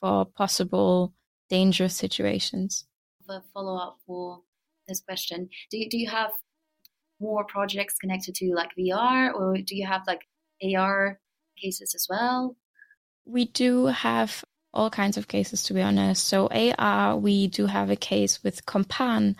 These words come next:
Speaker 1: which is a playground manufacturer. Uh, and what we did there is that salespeople that, uh, go on sales meetings, uh, and meet with,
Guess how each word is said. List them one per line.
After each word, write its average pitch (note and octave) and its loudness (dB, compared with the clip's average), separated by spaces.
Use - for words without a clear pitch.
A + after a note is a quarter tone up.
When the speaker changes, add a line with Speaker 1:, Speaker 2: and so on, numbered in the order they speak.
Speaker 1:
which G#3+ 0
is G3+ 2
a G#3 2
playground G3+ 2
manufacturer. F#3 0
Uh, F#3 6
and G3+ 4
what A#3 2
we A3 4
did A3 0
there B3 2
is G3+ 2
that G#3 2
salespeople A3 0
that, - -2
uh, G#3+ 0
go G3+ 4
on F#3 4
sales G#3 2
meetings, G3+ 4
uh, - 4
and F#3+ 6
meet G#3 6
with, F#3+ 0